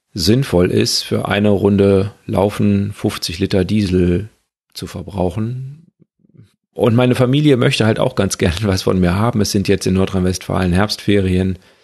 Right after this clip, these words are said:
Und wenn ich dann die halben Herbstferien krank im Bett liege und nur meine Ruhe haben will, das ist sicherlich nicht das, was die sich, äh, er-,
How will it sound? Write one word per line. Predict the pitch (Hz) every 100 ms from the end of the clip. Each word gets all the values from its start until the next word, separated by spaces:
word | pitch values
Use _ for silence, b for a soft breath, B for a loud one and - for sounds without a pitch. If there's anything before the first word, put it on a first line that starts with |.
| b b b -
Und | - 92
wenn | 101
ich | 101
dann | - 95 95 95
die | 95 92
halben | 92 95
Herbstferien | 92 95 - - 107 101 98 98
krank | - 104 107
im | 95
Bett | 113 -
liege | 95 95 101 117
und | 98
nur | 95
meine | 92 95
Ruhe | 95 107 104
haben | 92 87 90
will, | 87 98 113 135 - - _ _
das | - - - 101 -
ist | 101
sicherlich | 95 101 95 90
nicht | 101 -
das, | 107 -
was | 95
die | - 107
sich, | 95 - -
äh, | - 90
er-, | 85